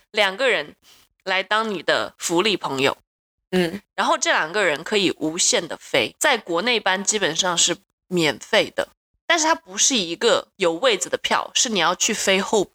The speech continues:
Speaker 1: 就是这个飞机如果今天很空，有位子，它才会把你安排上去。如果它满了，你这个飞机你就是上不去，就算你已经在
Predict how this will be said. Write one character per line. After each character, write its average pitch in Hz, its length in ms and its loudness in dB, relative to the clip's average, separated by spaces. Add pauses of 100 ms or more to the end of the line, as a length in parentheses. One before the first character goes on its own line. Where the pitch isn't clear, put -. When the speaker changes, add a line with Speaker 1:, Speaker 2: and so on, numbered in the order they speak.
(140)
Speaker 1:
就 262 100 0
是 233 160 2
这 254 100 0
个 208 100 0
飞 214 220 0
机 202 140 -2
如 202 160 -4
果 175 100 4
今 185 140 -4
天 190 140 0
很 165 180 -6
空， 165 320 0
有 160 140 2
位 196 240 2
子， - 140 -12
它 190 140 0
才 180 100 0
会 185 120 0
把 175 100 2
你 123 180 -6 (120)
安 202 200 0
排 - 200 0
上 165 200 -2
去。 - 280 -2 (200)
如 226 100 -4
果 226 100 2
它 226 140 -2
满 180 280 0
了， 147 140 0
你 160 160 -2
这 196 100 2
个 202 120 2
飞 180 260 0
机 180 280 -2 (120)
你 175 100 -8
就 190 100 0
是 196 100 -4
上 185 220 0
不 - 120 -16
去， 143 220 -2
就 285 200 0
算 226 220 0
你 190 160 0
已 151 60 -4
经 175 200 -2
在 180 320 0